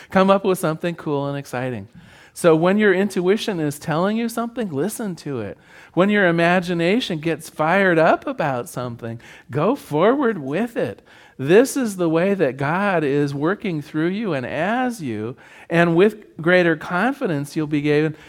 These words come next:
to really have a sense of when your intuition is spot on and you should follow it.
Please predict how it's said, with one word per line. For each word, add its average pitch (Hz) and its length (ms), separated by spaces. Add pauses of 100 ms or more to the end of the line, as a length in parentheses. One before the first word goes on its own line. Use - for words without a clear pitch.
(140)
to 156 120
really 185 380
have 175 300
a 330 100
sense 135 340
of 127 140
when 131 160
your 117 140
intuition 120 640
is 127 240
spot 202 560
on 113 320
and 120 160
you 131 100
should 160 280
follow 143 400
it. 104 180